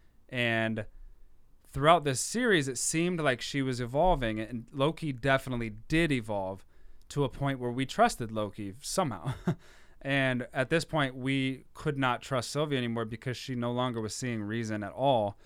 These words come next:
She was just seeing a liar everywhere she turned. And so this battle ensued between the two of them,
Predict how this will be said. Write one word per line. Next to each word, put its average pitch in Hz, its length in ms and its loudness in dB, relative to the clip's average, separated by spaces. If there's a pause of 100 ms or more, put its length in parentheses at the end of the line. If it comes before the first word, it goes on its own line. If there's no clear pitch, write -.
(340)
She - 180 -4
was 120 140 -4
just - 420 -2
seeing 113 460 -4 (640)
a 123 80 -2
liar 104 720 -2
everywhere 120 600 0
she 104 200 -10
turned. 98 500 -6 (400)
And 117 140 -6
so 123 140 0
this 147 180 2
battle 120 420 4
ensued 110 420 -4
between 113 380 -4
the 104 80 -4
two 123 320 -4
of 110 140 -8
them, 101 260 -4